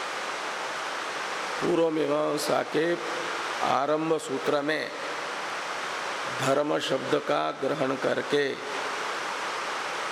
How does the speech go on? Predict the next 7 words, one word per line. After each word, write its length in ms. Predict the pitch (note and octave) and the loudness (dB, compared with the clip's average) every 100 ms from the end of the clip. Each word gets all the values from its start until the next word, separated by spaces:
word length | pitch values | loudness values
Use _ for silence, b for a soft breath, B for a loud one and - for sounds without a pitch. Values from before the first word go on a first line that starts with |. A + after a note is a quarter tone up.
| D#3 | 0
जैमिनी 560 | D3 C#3 D3 D#3 D3+ D3 | 2 2 2 2 2 2
जी 200 | B2 B2 | 2 0
ने 440 | - A2 C#3 G3 - - - - - - - - - - - - - - - - - C#3 | 2 2 2 0 -4 -6 -4 -4 -4 -4 -4 -4 -4 -4 -4 -4 -4 -4 -4 -4 -2 2
ये 200 | D3 C#3+ | 4 4
बताया 960 | C3 - B2+ C#3+ C#3+ A#2 A#2+ B2+ G3 - - - - - - - - - - - - - - - - - - | 0 2 2 4 2 0 2 2 0 -2 -4 -4 -4 -4 -6 -6 -6 -6 -4 -4 -4 -4 -4 -2 -2 -2 0
कि 260 | - C#3+ C3+ | 2 4 2
जो 300 | B2+ C#3+ | 2 4